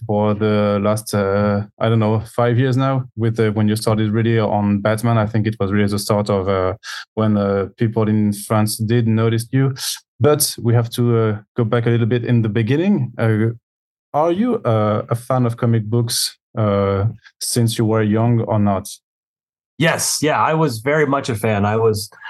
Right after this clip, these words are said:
Speaker 2: the ve-, very typical kind of kid of my generation who was, uh, uh, bad at sports and bad at making friends and good at sitting in a corner reading a comic book. I was, yeah, since the time I was, but,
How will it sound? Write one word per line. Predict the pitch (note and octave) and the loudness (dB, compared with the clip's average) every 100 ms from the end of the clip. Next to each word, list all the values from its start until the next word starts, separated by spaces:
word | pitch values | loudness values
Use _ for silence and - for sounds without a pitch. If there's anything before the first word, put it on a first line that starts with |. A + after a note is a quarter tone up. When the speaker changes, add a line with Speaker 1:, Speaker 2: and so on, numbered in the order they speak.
| - - _ | -16 -18 _
Speaker 2:
the | C3 | -2
ve-, | A2+ A#2+ B2 A#2+ | 0 0 0 0
very | C#3 C3+ A2+ | 0 0 -2
typical | - A#2 A#2 B2 A#2 G2+ - - | -4 -4 -2 0 0 0 -8 -8
kind | B2 A#2+ | -2 -2
of | A2 | 0
kid | C#3+ | 0
of | B2+ | 0
my | A#2 A#2+ | 0 0
generation | A2 A#2+ A#2 A2+ G#2 A2+ G2+ | 0 0 2 0 0 0 2
who | G#2+ | 2
was, | G#2 G2 - | 2 0 -2
uh, | A2+ G#2 G2 G2+ - - - - _ - A2 | -2 2 2 0 -4 -8 -10 -12 _ -6 -4
uh, | |
bad | G2+ A#2+ A#2+ | 0 0 0
at | A2+ | 0
sports | A2+ A#2 A#2 G#2+ | -2 0 0 0
and | G#2+ G#2 | 0 0
bad | G#2+ A2 | 2 2
at | |
making | G#2 G#2 G#2+ G2+ | 2 0 0 0
friends | G2+ G2+ G2 F#2+ F#2 | 2 2 2 2 0
and | F#2+ F#2 G2 _ A2+ | 0 0 -2 _ -8
good | A2 A2+ | 0 2
at | G#2 | 2
sitting | - A2 G2+ | 0 2 2
in | F#2+ | 2
a | F#2+ | 0
corner | - F#2+ F#2 | 0 0 2
reading | F2+ F#2+ F#2 F2+ E2+ | 2 2 0 0 -2
a | |
comic | - F2 F2 | -2 0 0
book. | F2 E2+ - - | -2 -6 -6 -2
I | F2 | 0
was, | F2 F#2 | 0 0
yeah, | E2 | -2
since | - G#2+ | 0 0
the | G#2+ | 0
time | G2+ G#2 F#2+ | 0 0 0
I | |
was, | G2 G2 G2 | 0 -2 -2
but, | G2+ | -8